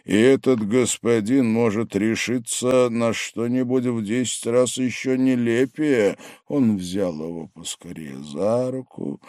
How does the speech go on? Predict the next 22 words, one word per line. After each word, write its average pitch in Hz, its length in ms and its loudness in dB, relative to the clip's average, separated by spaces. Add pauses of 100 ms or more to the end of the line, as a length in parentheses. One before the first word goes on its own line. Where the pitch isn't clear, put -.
(200)
и, 110 180 0
не 117 120 2
обращая 123 680 2
внимания 113 640 0
на 104 160 -2
всеобщее 95 720 -4
недоумение, 98 1000 0
вывел 135 600 0
на 120 160 -2
балкон 123 1000 2 (300)
и 123 140 0
даже 113 320 4
сошёл 113 520 -4
с 113 120 -10
ним 113 220 -2
несколько 101 560 -4
шагов 113 540 -4
в - 80 -14
сад, 170 440 0
в - 120 -20
котором 80 520 -10
уже 80 540 -8